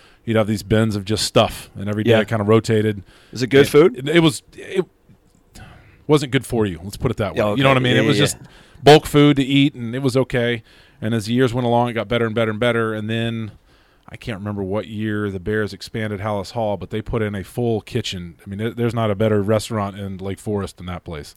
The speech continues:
Speaker 2: Oh, really?
Speaker 1: Yeah, and then they've got a nutritionist now that runs that whole thing, and you've got just every day it's top-notch food that
Speaker 2: Yeah.
Speaker 1: you just can't beat, and good for you.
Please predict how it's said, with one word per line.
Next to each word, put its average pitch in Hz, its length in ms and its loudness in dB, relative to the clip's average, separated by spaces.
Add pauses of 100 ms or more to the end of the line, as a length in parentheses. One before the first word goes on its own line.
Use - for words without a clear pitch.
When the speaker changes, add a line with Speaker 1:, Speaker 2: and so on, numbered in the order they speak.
Speaker 2:
Oh, 85 100 -8
really? 92 300 -2
Speaker 1:
Yeah, 139 240 -6
and 98 100 -8
then 98 100 -4
they've 98 160 -2
got 101 160 0
a 98 40 -4
nutritionist 98 560 -4
now 95 180 -6
that 87 100 -12
runs 95 200 -8
that 92 100 -6
whole 90 140 -8
thing, 92 340 -10
and 80 140 -14 (640)
you've 117 160 -6
got 92 240 -2 (240)
just - 380 -10
every 127 260 0
day 113 260 6
it's - 300 -6
top-notch 107 540 -4
food 98 320 -2
that 87 120 -6 (140)
Speaker 2:
Yeah. 101 220 -4
Speaker 1:
you 110 60 -4
just 95 140 -8
can't 95 200 -10
beat, 87 220 -10 (400)
and 127 200 2
good 113 160 2
for 101 200 -2
you. 73 120 -8